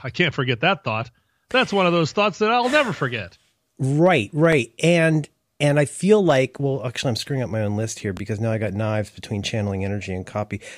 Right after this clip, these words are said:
Speaker 2: Channeling energy and everything is copy are related. That's a little bit of a heady, brainy topic.
Speaker 1: Uh,
Speaker 2: Could, could we talk
Speaker 1: uh,
Speaker 2: about the new March?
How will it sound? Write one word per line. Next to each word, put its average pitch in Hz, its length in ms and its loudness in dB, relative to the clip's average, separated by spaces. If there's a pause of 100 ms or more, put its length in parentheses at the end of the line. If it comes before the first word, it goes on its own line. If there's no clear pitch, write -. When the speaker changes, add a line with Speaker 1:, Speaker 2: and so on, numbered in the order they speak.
Speaker 2:
Channeling 233 380 6
energy 160 320 4
and 127 80 6
everything 123 220 2
is 107 100 -4
copy - 340 -4
are 101 60 0
related. 104 500 -2
That's - 240 -2 (200)
a 131 60 -2
little 143 200 4
bit 113 160 0
of 107 100 -2
a 104 60 -4
heady, 117 440 -2
brainy 104 440 -2
topic. 139 540 -2 (680)
Speaker 1:
Uh, 80 420 -16
Speaker 2:
Could, 196 160 -4
could - 60 -12
we 233 80 2
talk 208 240 0
Speaker 1:
uh, 170 40 0
Speaker 2:
about 135 340 -2
the 131 60 -2
new 123 160 2
March? 110 440 -4